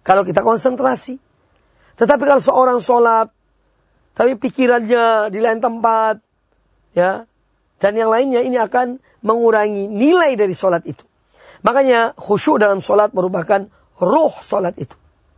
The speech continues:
Jadi al-khusyuk, ruh sholat. Ya, sholat itu ibarat, ibarat jasad.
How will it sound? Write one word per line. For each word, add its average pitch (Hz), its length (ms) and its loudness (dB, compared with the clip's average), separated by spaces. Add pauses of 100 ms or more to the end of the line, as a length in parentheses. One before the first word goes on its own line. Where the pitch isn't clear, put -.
(140)
Jadi 170 160 -2
al-khusyuk, 262 640 2 (400)
ruh 254 240 2
sholat. - 400 -4 (1200)
Ya, 160 320 -6
sholat 254 400 4
itu 240 160 -2
ibarat, 233 480 2
ibarat 220 400 0
jasad. 190 400 -2